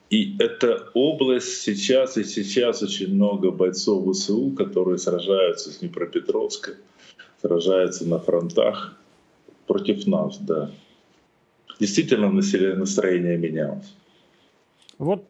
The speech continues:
Speaker 2: почему это произошло? Это какие-то, это объективные какие-то пока такие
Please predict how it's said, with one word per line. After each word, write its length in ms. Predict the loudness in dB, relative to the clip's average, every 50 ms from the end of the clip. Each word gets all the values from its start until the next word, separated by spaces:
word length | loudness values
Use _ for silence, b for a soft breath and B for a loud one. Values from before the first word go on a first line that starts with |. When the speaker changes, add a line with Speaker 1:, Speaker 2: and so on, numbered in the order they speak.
| _ _
Speaker 2:
почему 360 | -10 -8 -4 -4 -2 0 0 0
это 200 | 0 -2 -4 -4
произошло? 760 | -2 -2 0 0 0 0 0 0 0 0 0 0 2 2 2
Это 240 | 2 0 -2 -2 -2
какие-то, 340 | -2 -2 -2 -2 -2 0
это 260 | 0 0 0 0 -2 -2
объективные 640 | -2 -4 -6 -8 -2 -2 -2 0 0 0 0 0
какие-то 440 | 2 0 -2 0 -2 -2 -2 -2 -6
пока 560 | -10 -6 -2 0 0 0 0 -2 -2 -4 -6 -6 -6
такие 440 | -6 -4 -2 -2 -2 -2 -2 -6